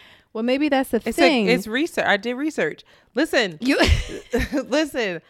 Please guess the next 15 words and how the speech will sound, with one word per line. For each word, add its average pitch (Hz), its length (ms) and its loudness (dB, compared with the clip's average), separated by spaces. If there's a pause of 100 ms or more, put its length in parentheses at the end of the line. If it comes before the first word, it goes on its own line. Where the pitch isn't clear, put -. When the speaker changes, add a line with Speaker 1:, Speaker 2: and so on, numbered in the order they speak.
(120)
Speaker 2:
the 233 160 2
guy 247 320 10
that 320 160 0
you 262 220 -2
tried 262 320 2
to 233 60 -2
hook 240 200 0
me 220 120 -2
up 196 140 2
with 165 280 -2
that 170 320 -6
crashed 196 420 2
and 180 120 -4
burned 160 460 0
felt 277 640 6